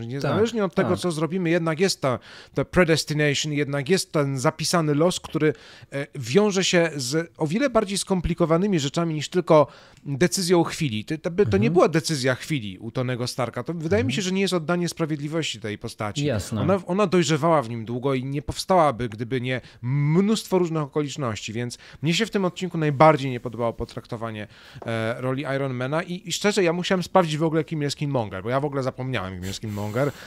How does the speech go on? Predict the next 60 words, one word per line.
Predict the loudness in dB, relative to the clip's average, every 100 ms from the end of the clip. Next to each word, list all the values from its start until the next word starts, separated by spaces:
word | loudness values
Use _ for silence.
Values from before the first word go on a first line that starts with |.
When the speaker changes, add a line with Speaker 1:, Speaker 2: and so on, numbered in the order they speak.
| -4
Speaker 1:
No |
i | -2
była | 0
Speaker 2:
Mhm. | 0 0 -2
Speaker 1:
tak, | -4
tak | -8 -6
nie, | -6 -8
nie, | -6 -4 -2 -4 -4
e, | -4 -4 -8 -14
nieinteresująca | -8 -6 -4 -2 -2 0 2 2 0
postać, | 0 0 0 -4 -4
potraktowałem | -4 -4 -4 -2 0 0
ją | -2
jako | -4 -4
po-, | -6
w | -8 -6
ogóle | -4
typowego | -4 0 2 2 0 -2 -6 -8
Schwarz | 2 4 4
charaktera, | 2 2 2 2 2
który | 0
potrzebny | -4 -6 -4 -2 0
był | 0 -2
w |
Black | 0 -2 -2
Panther. | 0 -4 -2 0 0
Speaker 2:
Tu | 2
bym | 0 0
się | 0
spierał | -2 0 0 2 0 -2
i | -6 -2
tu | 0
Speaker 1:
I | 4
tyle. | 6
Speaker 2:
myślę, | 6 4 0
wiele | 0 2
osób | 0 0 -2
by | -2
się | -2
spierało, | -4 -2 0 2 0
bo | 0 -2
to | -2
rzeczywiście | -2 -2 -4 -2 -2
była | -2
postać, | -2 -4 -4
która | -4 -2
miała | -2
konkretne | -2 -2 -2 -2 -2
motywacje, | -2 -2 -2 -2 -4
która | -4 -4
została | -2 -2
zraniona | 0 0 0 0 0 -2
przez | -2 -2
rodzinę | 0 -2 -2 -2
T'Challi, | -4 -4 -2 0 -2 -4 -4
a | -2
należała | 0 0 0 0
do | 2
Speaker 1:
Tak. | 2
Speaker 2:
rodu. | 2 2 -2